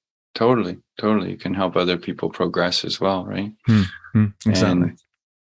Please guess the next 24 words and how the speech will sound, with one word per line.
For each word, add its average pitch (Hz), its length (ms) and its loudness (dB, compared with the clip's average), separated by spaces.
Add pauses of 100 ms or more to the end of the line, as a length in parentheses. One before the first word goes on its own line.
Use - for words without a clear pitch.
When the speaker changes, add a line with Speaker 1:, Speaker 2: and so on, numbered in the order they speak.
(200)
Speaker 1:
yeah, 101 320 4
it's 98 140 2
amazing 135 420 4
how 117 140 2
many, 101 320 4
like, 82 280 0 (1000)
you 101 180 -2
know, 92 160 2
when 87 140 2
you're 87 120 4
self-aware 90 760 4
and 85 140 2
you 80 60 -2
start 87 500 0
realizing, 92 600 2
like, 85 160 2
how 92 160 0
much 90 480 0 (180)
self-sabotage 87 1120 0
there 85 180 2
is 85 360 2
and 85 140 0
how 95 100 -2
many 90 360 0